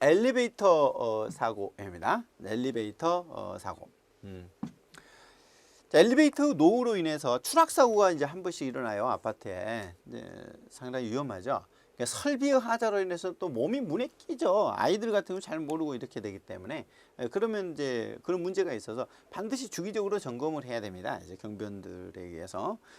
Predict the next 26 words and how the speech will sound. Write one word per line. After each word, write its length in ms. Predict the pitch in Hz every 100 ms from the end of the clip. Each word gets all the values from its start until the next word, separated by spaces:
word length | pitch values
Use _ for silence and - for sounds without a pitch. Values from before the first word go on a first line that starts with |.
| -
그리고 160 | 151 -
고장이나 600 | 208 240 254 226 226 220
정전으로 680 | 135 143 160 220 208 175 151
인해서 240 | 127 175
승객이 440 | 175 285 311 285
또 100 | -
갇히는 680 | 214 - 202 - 240 240 175
부분이 240 | 117 98 92
있어요. 180 | - 95
근데 220 | 143 139 - - - -
뭐 140 | 220
얼마나 260 | 160 220 285
두렵겠어요. 720 | - 165 233 165 - 92 90
그래서 260 | 92 104
두려움 440 | - 165 247 269 233
때문에 360 | 180 156 143 120
또, 320 | 117 123 190 -
어, 240 | - - 120 -
피해를 460 | - 147 127 117 -
주는 240 | 113 101
거, 200 | 127 160 - - -
이게 320 | 131 135 127 - -
공황장애까지 680 | 131 349 208 180 143 127 113
올 140 | 104
수도 180 | - 104
있으니까 540 | - 101 95 151 117